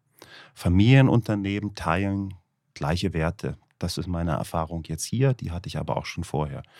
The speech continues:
Wer nicht börsenkotiert ist, hat tendenziell eine langfristige Orientierung. Wir haben eine langfristige Orientierung. Wir arbeiten mit unserem deutschen Kaffeepartner seit neunzehnhunderteinundachtzig zusammen, mit unserem deutschen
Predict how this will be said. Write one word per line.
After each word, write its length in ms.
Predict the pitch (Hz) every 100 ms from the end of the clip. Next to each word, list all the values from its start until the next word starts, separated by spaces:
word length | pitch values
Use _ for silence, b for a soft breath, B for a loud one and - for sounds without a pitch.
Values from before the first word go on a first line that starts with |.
| B B B B B
Wer 140 | 95
nicht 180 | 95 117
börsenkotiert 800 | - 107 107 117 117 - 117 113
ist, 320 | - - -
hat 180 | 95 101 - -
tendenziell 520 | 104 104 107 - 104
eine 120 | 98
langfristige 800 | 85 78 92 101 - 95 - -
Orientierung. 540 | 76 85 87 - 101 -
Wir 100 | 113
haben 100 | 98
eine 140 | 92 78
langfristige 640 | 80 92 - 85 - 78
Orientierung. 580 | - - - - - -
Wir 120 | -
arbeiten 260 | 98 95 90
mit 80 |
unserem 300 | 82 87 80
deutschen 360 | 73 76 - 98
Kaffeepartner 680 | 90 90 85 - 80 85 80
seit 180 | 73
neunzehnhunderteinundachtzig 1080 | 80 82 - 78 - 85 85 - - - 95
zusammen, 400 | - 92 85 78 b b b -
mit 80 | -
unserem 240 | 80 80
deutschen 500 | 76 80 - 85 76